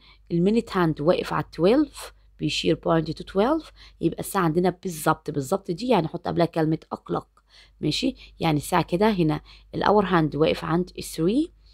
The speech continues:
وال minutes hand واقف عند إيه؟ ال twelve. يبقى الساعة كام بالظبط؟ يبقى what is the time؟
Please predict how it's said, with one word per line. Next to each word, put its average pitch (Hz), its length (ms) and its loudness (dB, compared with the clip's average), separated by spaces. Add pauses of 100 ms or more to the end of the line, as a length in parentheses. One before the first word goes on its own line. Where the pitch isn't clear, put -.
(340)
وال 180 300 0 (380)
minutes - 120 -10
hand 190 380 0
واقف 175 240 0
عند 156 220 -2
إيه؟ 170 280 2 (280)
ال 156 60 -4
twelve. 160 380 0 (340)
يبقى 156 200 -6
الساعة 180 300 -2
كام 175 220 -2
بالظبط؟ 156 380 -4
يبقى 160 260 0
what 180 40 -2
is 170 100 -4
the 175 80 0
time؟ 269 440 -2